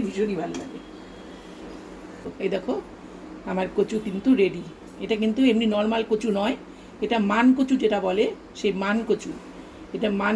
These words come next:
কচু দিয়ে, ইলিশ মাছের মাথা দিয়ে আমি রান্না করলাম। ভিডিওটা যদি ভালো লাগে, তাহলে সাবস্ক্রাইব করে তোমরা আমার সঙ্গে থেকো। টাটা, আবার দেখা হবে অন্য কোনো ভিডিও নিয়ে তোমাদের সঙ্গে। একবার হলেও তোমরা মান কচু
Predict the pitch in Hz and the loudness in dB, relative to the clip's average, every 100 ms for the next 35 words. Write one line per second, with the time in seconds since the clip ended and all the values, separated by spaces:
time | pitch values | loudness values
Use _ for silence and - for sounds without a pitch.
0 | 220 240 247 220 277 226 208 - 202 - | 2 0 0 2 2 2 0 -2 -2 0
1 | 190 190 185 190 214 359 220 175 170 165 | -2 -2 0 0 2 2 4 2 0 -4
2 | - 170 165 185 - - - - - 214 | -6 -8 -6 -8 -10 -14 -16 -18 -4 0
3 | 220 233 226 208 208 208 214 214 208 247 | 2 2 2 0 0 2 4 2 2 0
4 | - - - - 190 190 196 185 - 220 | 0 -10 -10 0 0 2 -2 -4 -2 -2
5 | 233 240 233 233 208 180 180 180 - 175 | 0 2 4 4 0 -2 -4 -4 -6 -6
6 | 185 185 208 240 302 - - - - - | -6 -4 -2 2 2 0 -12 -14 -10 -2
7 | 220 226 226 214 208 - - - - 185 | 0 2 2 4 0 -4 -14 -18 -8 -4
8 | 185 220 277 285 208 196 196 185 190 190 | 0 0 -2 -4 -2 0 2 2 0 -4
9 | 185 175 180 190 185 214 440 - - - | -4 -4 0 0 2 0 -2 -6 -10 -8
10 | 180 175 170 - 185 202 - 220 - 214 | -4 -4 -4 -8 -8 -8 -8 -10 -12 -10
11 | - - - - - - - - - - | -12 -12 -14 -16 -16 -16 -16 -16 -18 -14
12 | - - - 233 233 226 247 226 226 233 | -8 -4 2 4 6 6 6 6 10 10
13 | 254 262 247 220 214 214 226 - 233 240 | 10 4 0 2 2 2 2 0 0 0